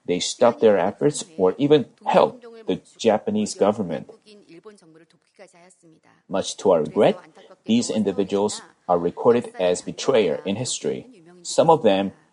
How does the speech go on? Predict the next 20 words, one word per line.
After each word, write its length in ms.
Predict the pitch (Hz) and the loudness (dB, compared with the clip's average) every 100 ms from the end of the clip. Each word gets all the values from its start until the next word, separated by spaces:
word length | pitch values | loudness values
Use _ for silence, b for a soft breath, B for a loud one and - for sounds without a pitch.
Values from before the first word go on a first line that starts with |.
| _ _ _ _ - | _ _ _ _ -2
even 220 | 117 127 | 0 0
served 320 | - 110 113 - | 2 2 2 2
as 140 | 107 | 0
the 100 | - | 0
president 640 | - - 123 - 127 127 | -6 -2 0 0 -2 -2
of 160 | 104 98 | 0 0
a 60 | |
college. 520 | 92 - 110 76 - - - - - | 0 2 2 0 -10 -18 -20 -20 -4
When 180 | 90 85 | -2 0
one 160 | 117 | 2
of 80 | 170 | 4
them 200 | 135 98 | 4 4
was 160 | 85 87 | 2 -2
asked, 360 | 82 143 - - - - - 160 | 0 -2 -4 -20 -20 -20 -20 2
"Why 220 | 185 190 | 6 6
did 180 | 226 208 | 4 -4
you 60 | |
change 380 | 156 - 147 147 | -4 -2 0 2
your 120 | 135 | 2
mind?" 440 | 101 135 87 71 | 4 4 2 -4